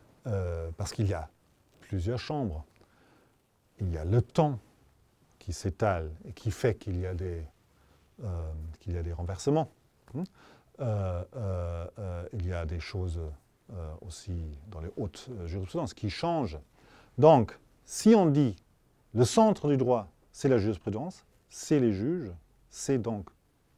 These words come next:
les cours, et si dans ces cours, il y a cette, cette structure binaire, combatif encore une fois, hein, dans ce cas-là, cette unité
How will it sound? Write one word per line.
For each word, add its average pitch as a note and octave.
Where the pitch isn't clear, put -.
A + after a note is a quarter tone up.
les G#2
cours, G#3
et D3+
si F#3+
dans G#3
ces F#3+
cours, G3
il C#3
y C3
a A#2+
cette, -
cette -
structure F3+
binaire, C#3
combatif D#3+
encore B2
une A#2+
fois, D3
hein, F#3+
dans C#3
ce -
cas-là, D#3+
cette A#2+
unité G3